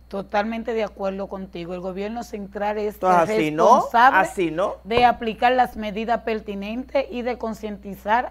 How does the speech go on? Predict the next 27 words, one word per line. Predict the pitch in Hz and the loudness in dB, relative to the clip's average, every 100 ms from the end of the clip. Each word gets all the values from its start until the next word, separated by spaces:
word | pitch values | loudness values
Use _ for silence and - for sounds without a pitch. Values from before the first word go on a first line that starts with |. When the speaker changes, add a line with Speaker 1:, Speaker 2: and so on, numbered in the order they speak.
| 202 | -4
Speaker 1:
a | 196 - | -4 -2
toda | 202 214 240 | -2 0 0
la | 226 | -2
ciudadanía | 220 208 208 196 226 277 285 - - - | -2 -4 -2 -2 -4 -6 -6 -10 -20 0
a | 269 277 | 4 4
favor | - 226 208 220 254 | 4 2 2 2 0
de | 226 | 0
un | 214 226 | -4 -4
problema, | 240 208 214 226 233 | -6 -2 -2 -2 -2
o | |
sea, | 202 | -4
de | 180 208 | -2 -4
disminuir | 196 202 196 190 226 294 - - - - | -4 -8 -8 -8 -6 -6 -8 -20 -20 -10
y | 254 277 - - - - | -6 -6 -8 -20 -20 -2
corregir | 269 302 277 240 233 247 254 | 6 6 6 0 0 -2 -4
cualquier | - 214 190 226 | -2 -2 -2 -4
inconveniente | 226 226 226 214 214 214 220 208 | -4 -6 -8 -6 -6 -8 -10 -8
que | 202 196 | -4 -4
haya | 202 196 | -2 -6
en | 190 | -8
una | 196 196 | -8 -8
política | 190 185 196 190 | -8 -8 -10 -10
pública. | 185 180 165 156 175 | -10 -8 -10 -10 -10
Ahora | 190 185 185 160 | -2 0 0 -2
bien, | 170 175 143 - - - - | -6 -8 -10 -14 -20 -20 -4
¿qué | 254 | 0
resulta? | 294 285 233 190 - 165 | 2 0 -2 -6 -8 -12